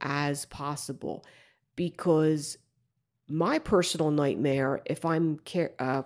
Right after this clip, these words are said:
traveling with someone who needs my help, is that we get separated. I get patted down or they get pulled out of line for a reason,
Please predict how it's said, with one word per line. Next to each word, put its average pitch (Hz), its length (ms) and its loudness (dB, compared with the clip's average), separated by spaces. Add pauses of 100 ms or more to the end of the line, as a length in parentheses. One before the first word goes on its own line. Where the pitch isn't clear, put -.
traveling 233 560 0
with 156 100 0
someone 156 320 0
who 156 100 0
needs 156 360 0
my 147 180 -4
help, 170 500 -2 (680)
is 185 400 6
that 170 520 -2
we 220 140 4
get 202 220 6
separated. - 800 -4 (600)
I 190 200 2
get 190 320 2 (180)
patted 170 380 0
down 160 360 0
or 139 140 0
they 160 140 0
get - 220 -2
pulled 170 240 0
out 156 100 -4
of 147 80 -4
line 156 280 -4
for 156 220 -6
a 151 40 -4
reason, 165 520 0